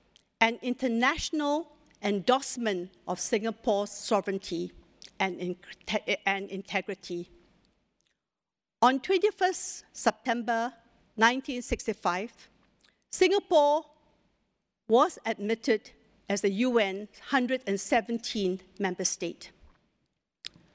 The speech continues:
The symphony of voices from our leaders captures the critical importance of this moment for Singapore as it emerged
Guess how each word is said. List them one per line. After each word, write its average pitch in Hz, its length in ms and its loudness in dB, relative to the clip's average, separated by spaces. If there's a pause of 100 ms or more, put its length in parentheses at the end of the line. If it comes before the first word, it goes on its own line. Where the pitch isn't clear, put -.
(1400)
The 359 100 4
symphony 392 800 2
of 202 180 0
voices 247 600 0
from 190 240 -2
our 185 80 0
leaders 220 540 0 (640)
captures - 720 0 (180)
the 196 120 2
critical 269 560 0
importance 220 840 -2 (260)
of 180 180 -2
this 233 220 2
moment 202 540 0 (220)
for 226 180 4
Singapore 190 640 -4 (1400)
as 220 180 2
it 208 140 -6
emerged 202 640 0